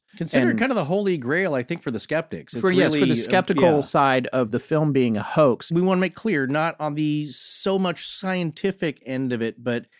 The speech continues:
Speaker 1: the character end of it
Speaker 2: Yes.
Speaker 1: and the social aspect of the whole, s-,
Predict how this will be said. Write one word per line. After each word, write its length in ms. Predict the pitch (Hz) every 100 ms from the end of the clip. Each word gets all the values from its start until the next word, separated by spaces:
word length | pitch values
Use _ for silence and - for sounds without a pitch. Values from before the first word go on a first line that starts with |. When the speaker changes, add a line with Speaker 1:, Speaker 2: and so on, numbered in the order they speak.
| _
Speaker 1:
the 460 | 135 143 143 139 135
character 640 | - 190 170 151 110 78 _ -
end 220 | 120 110
of 100 | 98
it 140 | 85 -
Speaker 2:
Yes. 320 | 147 143 127
Speaker 1:
and 80 | 120
the 100 | 123
social 640 | - 185 180 - 151 113 107
aspect 480 | 120 113 - 123 104
of 240 | 117 101 110
the 80 | 104
whole, 320 | 123 117 104
s-, 180 | -